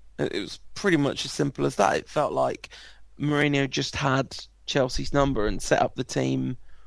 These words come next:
really perfectly to play against Chelsea.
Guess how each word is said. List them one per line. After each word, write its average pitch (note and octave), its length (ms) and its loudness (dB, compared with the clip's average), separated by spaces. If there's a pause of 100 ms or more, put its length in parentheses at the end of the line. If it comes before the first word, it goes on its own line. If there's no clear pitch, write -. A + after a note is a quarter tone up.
(140)
really C3+ 560 6 (180)
perfectly C3 680 2
to - 120 -10
play C#3 380 0
against - 680 -2
Chelsea. - 640 -2